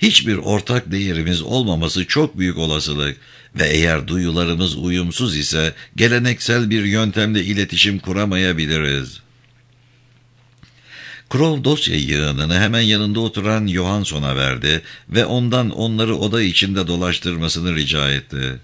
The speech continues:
Eğer yabancı bir medeniyetle cidden irtibat kurmak istiyorsak, karıncalar tarafından yönetilen bir devleti hayal ederek işe başlayabiliriz.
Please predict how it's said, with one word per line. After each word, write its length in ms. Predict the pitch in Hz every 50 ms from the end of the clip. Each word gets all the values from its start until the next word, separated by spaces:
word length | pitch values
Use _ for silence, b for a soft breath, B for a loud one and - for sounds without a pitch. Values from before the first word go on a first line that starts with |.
| - _ _ _ _ _ _ B B B B B B B B B B B
Eğer 260 | - 147 170 170 139
yabancı 520 | 113 110 113 113 127 131 113 101 101 127 110
bir 140 | 92 73 69
medeniyetle 760 | 71 78 73 73 80 78 85 90 90 85 - 78 85 85 78
cidden 420 | - 131 147 113 98 110 113 110
irtibat 540 | 87 95 107 98 82 - 101 98 107 104 -
kurmak 400 | - 98 98 92 85 107 104 87
istiyorsak, 680 | 87 76 - - 85 82 78 78 76 82 85 87 85 B B B B B
karıncalar 640 | B - 120 127 160 165 147 139 127 110 127 127 117
tarafından 540 | - 113 104 117 107 82 95 101 98 104 107
yönetilen 720 | 104 85 85 85 85 82 - 85 78 80 80 80 80 76
bir 240 | 104 113 113 107 90
devleti 380 | 104 101 98 101 110 95 110
hayal 400 | 107 92 98 104 110 110 98 90
ederek 400 | 92 92 85 95 90 101 98 -
işe 280 | - 87 - 95 92 85
başlayabiliriz. 1000 | 85 82 - - - 80 78 76 71 71 73 71 67 69 69 65 64 - -